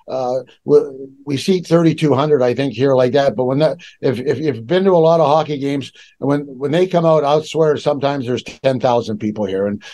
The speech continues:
uh, I, I, we were in a rink there the other day where there was, I think, there were over four thousand people, and, uh, they weren't as loud as, as our thirty-two hundred. And, and so it, it, it, the,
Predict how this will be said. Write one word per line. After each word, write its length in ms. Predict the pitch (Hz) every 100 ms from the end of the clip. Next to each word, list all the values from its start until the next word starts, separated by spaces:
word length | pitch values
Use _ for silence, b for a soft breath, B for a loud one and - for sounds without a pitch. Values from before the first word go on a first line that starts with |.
| B
uh, 220 | - 117 113
I, 140 | 143
I, 200 | 120 135
we 180 | 120 139
were 120 | 147
in 80 | 147
a 80 | 135
rink 220 | 151 147
there 260 | 143 143
the 100 | 131
other 160 | 143 139
day 220 | 131 147
where 160 | 139 135
there 120 | 135
was, 140 | 127
I 100 | 123
think, 220 | 127 135 -
there 140 | 131
were 180 | 127 127
over 260 | 135 131 - - -
four 220 | 143 135
thousand 460 | 139 131 120 123
people, 380 | 117 135 135 123
and, 160 | 117 110 B B
uh, 260 | - 127 131
they 200 | 127 156
weren't 240 | 156 147
as 120 | 139 120
loud 260 | 131 131
as, 120 | 123
as 300 | 127 120 120
our 180 | 123 120
thirty-two 500 | 113 123 113 107 110
hundred. 340 | 98 104 87 - B B -
And, 200 | 123 123
and 160 | 123
so 280 | 110 127 120 b b
it, 200 | 156 156
it, 220 | 156 160
it, 220 | 147 143 - _ _ _ _ _
the, 600 | 165 160 151 151 156 147